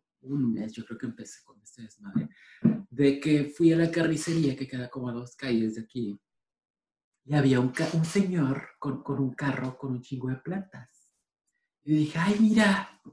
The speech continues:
pues, vamos a intentar esto, ¿no?". Y me compré, me compré un, un,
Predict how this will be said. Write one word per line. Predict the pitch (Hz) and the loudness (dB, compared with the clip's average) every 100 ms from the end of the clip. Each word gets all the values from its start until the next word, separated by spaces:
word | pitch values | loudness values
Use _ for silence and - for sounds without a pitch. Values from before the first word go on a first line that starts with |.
| _ _ _ | _ _ _
pues, | 165 143 - - _ _ - - | -2 -2 -4 -16 _ _ -20 -10
vamos | 160 165 | -6 0
a | 175 | 0
intentar | 147 139 143 147 147 | 2 2 2 0 0
esto, | 147 - 135 | -2 -2 -4
¿no?". | 117 120 160 - - - - - - _ _ _ _ | 0 0 0 -4 -12 -20 -20 -20 -20 _ _ _ _
Y | 175 | 0
me | 175 | 2
compré, | 175 165 165 165 | 0 2 4 4
me | 160 | 2
compré | 165 156 160 | -2 2 2
un, | 165 180 180 170 | 2 0 -4 -4
un, | 156 160 160 151 135 123 113 98 - - | -4 -4 -4 -2 -2 -2 -4 -8 -16 -20